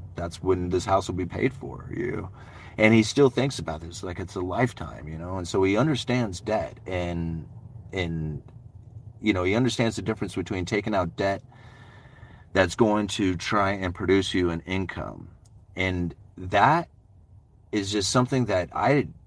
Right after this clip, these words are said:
I don't even think, like, you know, two-thirds of Americans could, could quite explain to you. And to have just the idea of understanding that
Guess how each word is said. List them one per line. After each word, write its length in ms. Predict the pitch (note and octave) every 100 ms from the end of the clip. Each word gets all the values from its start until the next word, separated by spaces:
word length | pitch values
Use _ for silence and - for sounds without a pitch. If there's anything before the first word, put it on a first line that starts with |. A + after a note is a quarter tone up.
| _ -
I 140 | C#3+
don't 200 | D3+ F#2+
even 200 | F2 F2
think, 300 | E2+ F#2+ F2
like, 260 | F2 E2+ -
you 100 | G2+
know, 120 | E2+
two-thirds 500 | - B2 B2 A#2+ A2
of 80 | F2+
Americans 600 | E2+ A2 B2+ D#2+ D#2+ D#2+
could, 260 | F2+ D#2+ - - -
could 280 | F#2 D#2+
quite 240 | - G2 E2
explain 440 | D#2+ - F#2 E2
to 140 | D#2 E2
you. 200 | D2+ D#2 - - - - -
And 400 | - A2 G2+ G2 -
to 160 | G#2
have 340 | G2 B2 C3+ B2+
just 300 | - A2+ -
the 140 | G#2
idea 480 | F#2 E2+ B2 A2+ F#2+
of 140 | F#2
understanding 800 | G#2 G#2+ F#2 G#2+ G#2 G2 F2+ E2+ F2
that 280 | F2+ E2+